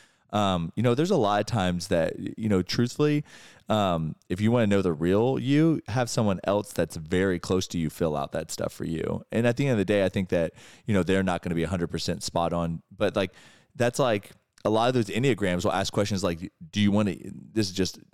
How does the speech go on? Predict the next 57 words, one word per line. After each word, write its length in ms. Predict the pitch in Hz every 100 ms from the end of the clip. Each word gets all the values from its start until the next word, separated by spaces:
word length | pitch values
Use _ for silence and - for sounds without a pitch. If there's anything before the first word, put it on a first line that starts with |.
| _
this 220 | 85 92
is 60 | 90
not 260 | 87 71
really 260 | 78 85 78
true, 220 | - 95
but, 100 | 82
like, 180 | 80 85
"Do 80 | -
you 60 | 107
wanna 160 | 101
eat 120 | 98
steak 240 | - 98 95
for 140 | 117
dinner?" 260 | 120 131 156
And 80 | 127
it's 120 | 107
like, 180 | 107 98
"Yeah, 180 | 185 180
well, 360 | 104 104 98
most 240 | 98 135 180
of 40 |
the 120 | 185
time 160 | 147 117
I 60 | 101
do, 180 | 110
but 160 | 139 123
not 160 | 143 123
every 220 | 127 127
night. 420 | 113 160 147 -
So 560 | - 120 113 110 104 - - -
maybe 260 | 117 135 151
I 140 | 147
am 220 | 175 156
not 240 | 107 85 -
this 200 | 87 -
one," 300 | 85 80 95
you 120 | 113
know? 180 | 113 123
And 80 |
I 20 | 110
think 160 | 120
that's 220 | 104 101
what 100 | 101
I 80 | 87
talk 220 | 85 90
myself 320 | 87 92 101 101
into. 260 | 98 101
I'm 80 | 87
like, 200 | 87 85
"This 180 | 135 -
one 160 | 196
is 100 | 151
kind 160 | - 117
of 60 | 113
like, 160 | 98
seems 280 | - 113 104
like 200 | 101 82